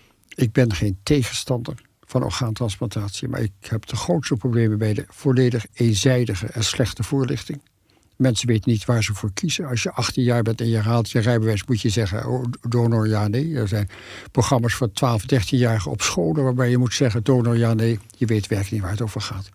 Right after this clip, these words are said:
Volwassenen weten het ook niet. Ehm,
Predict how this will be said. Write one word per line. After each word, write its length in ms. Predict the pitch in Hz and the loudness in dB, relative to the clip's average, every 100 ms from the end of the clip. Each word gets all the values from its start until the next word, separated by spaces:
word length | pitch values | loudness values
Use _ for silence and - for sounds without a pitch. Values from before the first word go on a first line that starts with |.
| - | -20
Volwassenen 540 | _ 123 107 107 - 98 | _ 0 0 0 -2 -4
weten 220 | 98 110 | -4 -6
het 100 | - | -8
ook 220 | 123 - | -10 -10
niet. 140 | 113 - _ _ _ - - - - - _ _ _ _ _ | -14 -16 _ _ _ -20 -20 -20 -20 -20 _ _ _ _ _
Ehm, 280 | - 127 113 | -6 -6 -6